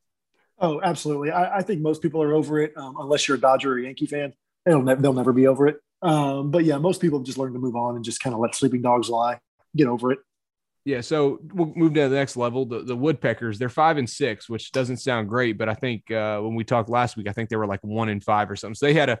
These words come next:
Speaker 2: they had a really good week, finally started, uh, you know, hitting the ball a little bit, had some good offensive performances. But real quick, I'll hit on a, a reliever that I'm, I'm pretty intrigued on right now. Uh, another undrafted free agent, Jonathan Sprinkle. He chose to sign with the Astros. He had other options.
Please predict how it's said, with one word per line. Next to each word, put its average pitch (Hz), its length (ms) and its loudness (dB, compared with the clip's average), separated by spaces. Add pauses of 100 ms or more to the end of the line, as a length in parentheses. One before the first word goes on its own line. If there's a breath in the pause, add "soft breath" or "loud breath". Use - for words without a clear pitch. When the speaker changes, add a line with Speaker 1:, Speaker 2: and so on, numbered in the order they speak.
(220)
Speaker 2:
they 160 60 4
had 165 100 6
a 139 40 4
really 135 280 2
good 117 180 -2
week, 110 300 -6
finally 117 260 -2
started, 110 400 0
uh, 101 300 -2
you 113 100 -6
know, 107 60 -4
hitting 107 160 -4
the 120 60 -4
ball 117 240 -2
a - 20 -6
little 113 160 -4
bit, 117 140 -4
had 113 120 -2
some 107 160 -8
good 113 140 -4
offensive 107 420 -6
performances. 107 640 -8 (100)
But 131 120 -6
real 175 160 4
quick, 185 240 -2
I'll 143 100 0
hit 160 140 -2
on 139 160 -2
a, 113 80 -4
a 82 120 -6
reliever 120 540 -2
that 107 160 -2
I'm, 104 220 -6
I'm 110 100 -14
pretty 165 240 -2
intrigued 131 380 2
on 110 160 0
right 104 180 -4
now. 107 240 -2 (380 soft breath)
Uh, 117 260 2
another 139 440 4
undrafted 127 520 0
free 156 220 0
agent, 120 280 -2
Jonathan 113 400 -4
Sprinkle. 117 400 -4
He 120 160 2
chose 120 480 0 (120)
to 113 100 -14
sign 117 200 0
with 117 100 -2
the 123 80 0
Astros. 110 480 0
He 120 100 -2
had 117 220 0
other 110 200 -2
options. 110 520 -2